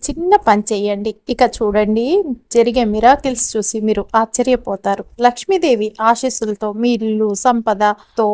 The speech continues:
మరియు శ్రేయస్సుతో నిండిపోతుంది అని కూడా చెప్పవచ్చు అని పండితులు అంటున్నారు. ఏమిటంటేనండి, రాత్రిపూట మీరు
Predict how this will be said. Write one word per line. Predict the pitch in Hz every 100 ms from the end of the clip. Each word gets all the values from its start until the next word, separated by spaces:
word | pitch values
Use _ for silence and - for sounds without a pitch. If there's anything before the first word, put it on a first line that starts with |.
| 214
మరియు | 220 208 214 202
శ్రేయస్సుతో | - 254 277 - 220 208 226
నిండిపోతుంది | 254 302 - 208 214 214 208 220 226 240
అని | 220 -
కూడా | 202 190 196 - 240
చెప్పవచ్చు | 233 208 208 202 - 208 - _ 240
అని | 226 202 208
పండితులు | 226 208 208 240
అంటున్నారు. | 233 208 208 208 208 - _ _ _ _ 302
ఏమిటంటేనండి, | 359 339 220 202 185 185 190 202 190 _ _ 226
రాత్రిపూట | 240 247 - - 175 175 - 214
మీరు | 226 214